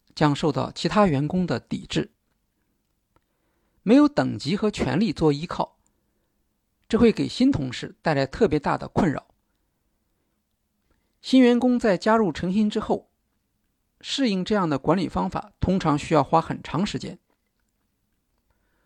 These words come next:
不光在诚心，所有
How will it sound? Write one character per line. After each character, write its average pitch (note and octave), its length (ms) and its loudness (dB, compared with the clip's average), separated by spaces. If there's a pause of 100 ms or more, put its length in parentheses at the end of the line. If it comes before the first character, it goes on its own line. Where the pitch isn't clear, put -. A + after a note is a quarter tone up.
(380)
不 - 100 -2
光 C4+ 200 8
在 G#3 140 2
诚 E3 260 -4
心， G3 280 -6 (760)
所 A#3 260 4
有 G3+ 220 -2